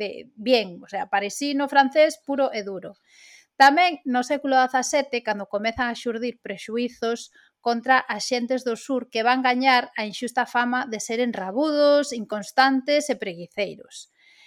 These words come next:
E, por exemplo, a finais do século dezasete, eses xogos florais da lírica occitana que mencionamos anteriormente van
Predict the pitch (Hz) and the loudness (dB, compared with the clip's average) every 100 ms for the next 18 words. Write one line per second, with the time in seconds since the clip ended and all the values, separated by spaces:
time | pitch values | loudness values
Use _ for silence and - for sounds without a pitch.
0 | - 240 262 269 277 359 330 277 269 226 | -8 -2 2 4 6 4 6 4 4 2
1 | 233 247 311 302 285 285 262 254 240 226 | 0 0 0 -2 -4 -4 0 0 0 -6
2 | 214 294 - 220 214 _ - 233 202 - | -2 0 0 -6 -10 _ -6 -6 -6 0
3 | 311 339 339 294 277 285 277 - _ - | 2 2 -2 0 4 4 4 -4 _ -8
4 | 202 220 262 269 240 220 220 - 302 269 | -4 -2 -2 0 0 0 -2 4 6 4
5 | 254 208 202 202 - 208 220 214 220 208 | -2 -8 -10 -10 -8 -6 -6 -6 -8 -6
6 | 208 208 220 254 240 240 247 _ - - | -6 -6 -2 -2 -2 -4 -6 _ -20 -20
7 | - _ 233 240 320 381 | -20 _ -2 4 4 4